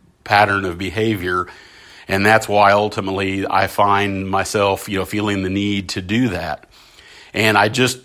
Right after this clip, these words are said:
have gotten to a place with mindfulness practice because of the fact that I can be aware, and just like anyone who practices can be aware when we find ourselves needing to somehow carry beliefs in our heads about who we think someone is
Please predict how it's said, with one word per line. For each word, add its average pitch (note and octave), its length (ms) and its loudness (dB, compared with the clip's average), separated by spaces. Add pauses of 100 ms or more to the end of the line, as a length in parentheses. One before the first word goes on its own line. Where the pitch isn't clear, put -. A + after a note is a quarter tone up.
(220)
have G2+ 200 -2
gotten B2+ 280 4
to G#2+ 160 2
a G#2 40 2
place A2 320 2
with G#2+ 160 -4
mindfulness G#2+ 480 0
practice A2 540 0
because G#2 440 0
of G2+ 120 -2
the F#2+ 80 -8
fact G#2 340 2
that G#2 100 -2
I G2+ 200 -2
can G2 400 -4
be G#2 140 -2
aware, G2+ 420 2
and F#2 100 -4
just F#2+ 140 -6
like G2+ 180 -2
anyone G#2 320 0
who F#2+ 140 -6
practices F2 800 -4 (520)
can G2+ 260 -2
be A2 160 2
aware G2 600 2 (640)
when G#2 420 2
we G#2 120 2
find A#2+ 320 4
ourselves A2 580 4
needing A2 460 0
to G2 100 -6
somehow G#2 800 2 (140)
carry A2 600 0
beliefs A2 560 -2
in G2 120 0
our F2+ 140 2
heads F#2+ 380 -2
about F2+ 280 0
who G#2 180 -2
we G#2 140 -2
think G2+ 240 -6
someone F#2+ 420 -4
is G2 400 -4